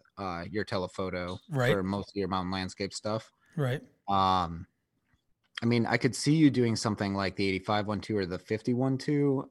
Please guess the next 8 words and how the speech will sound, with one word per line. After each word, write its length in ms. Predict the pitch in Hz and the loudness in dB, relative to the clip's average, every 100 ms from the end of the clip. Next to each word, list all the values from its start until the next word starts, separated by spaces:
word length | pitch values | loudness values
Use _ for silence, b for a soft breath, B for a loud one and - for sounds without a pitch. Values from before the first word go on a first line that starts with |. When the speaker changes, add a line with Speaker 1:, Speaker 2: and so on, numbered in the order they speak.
| - | -4
Speaker 1:
as 440 | 107 104 101 90 - | -2 0 -2 -4 -4
a 380 | 95 92 92 90 | 0 0 0 -2
kind 240 | - 95 | -4 -4
of 140 | 87 | -4
low 200 | 92 98 | -4 -4
light 300 | 95 92 90 87 | -2 -2 -4 -8
in 440 | - 101 95 90 87 | -8 -4 -4 -4 -4
middle 460 | 98 101 101 101 | -2 0 0 -2